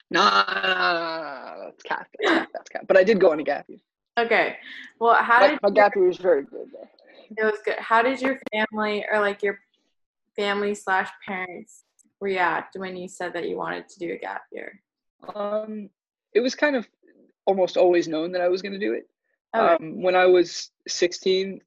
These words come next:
Speaker 1: I took the summer and I went to Spain alone and I walked the Camino de Santiago. It's a five hundred mile trail in northern Spain.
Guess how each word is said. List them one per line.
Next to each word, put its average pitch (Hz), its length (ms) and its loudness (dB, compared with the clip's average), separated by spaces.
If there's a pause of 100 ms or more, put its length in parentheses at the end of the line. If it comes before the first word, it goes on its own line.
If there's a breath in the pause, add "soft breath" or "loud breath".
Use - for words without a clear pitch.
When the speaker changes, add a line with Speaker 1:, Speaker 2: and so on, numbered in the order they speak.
(120)
Speaker 1:
I 160 340 4
took 175 160 2
the - 80 -8
summer 165 300 0
and 165 80 2
I 160 60 2
went 156 180 -2
to 151 80 -8
Spain 156 420 -4
alone 160 340 -2
and 156 80 -2
I 143 60 -2
walked 151 320 2
the 165 80 -10
Camino 165 300 -4
de 156 100 -2
Santiago. 156 640 2 (480)
It's - 240 0
a - 300 -20
five 160 260 4 (100)
hundred 165 680 -2 (420 soft breath)
mile 151 260 2
trail 156 320 2
in 156 80 -4
northern 156 300 -4
Spain. 165 420 -6